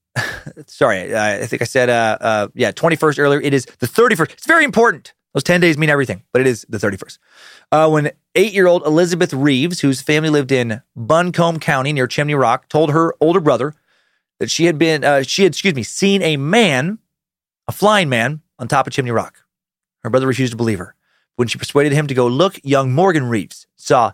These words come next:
not just one, but thousands of people. He really upped the ante. Flying through the air around Chimney Rock. The people, uh, the Reeves children saw were described as beings clothed in brilliant white, ranging in size from infant to adult.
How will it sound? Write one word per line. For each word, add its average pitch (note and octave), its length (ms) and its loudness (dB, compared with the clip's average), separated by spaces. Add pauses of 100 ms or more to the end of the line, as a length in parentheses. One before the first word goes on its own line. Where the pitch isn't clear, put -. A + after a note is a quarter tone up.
(180)
not A#2 140 -2
just D3 180 -6
one, G#2 220 -4 (320)
but G3+ 400 2 (160)
thousands G#3 680 2
of C#3 120 -2
people. C3+ 260 0
He A2+ 80 -2
really E3+ 240 2
upped - 120 -2
the C#3+ 100 0
ante. G2+ 260 -6 (640)
Flying G3 540 0
through G3+ 120 0
the G3+ 160 4
air E3+ 140 4
around D#3 280 0
Chimney F3 280 0
Rock. D3+ 460 -2 (920)
The - 60 -16
people, F3 320 4
uh, D#3+ 160 4
the C#3+ 100 0
Reeves E3+ 300 0
children E3+ 340 0
saw F#3+ 300 2
were F3+ 60 0
described D#3+ 360 0
as C3 80 -6
beings F#3+ 380 0
clothed F#3 480 0
in C#3+ 140 -4
brilliant E3 360 2
white, D3 440 -2 (340)
ranging D#3+ 420 2
in C3 120 -2
size D3+ 360 0
from C3 180 -8
infant F#3+ 520 0
to F#3 120 4
adult. D3+ 500 0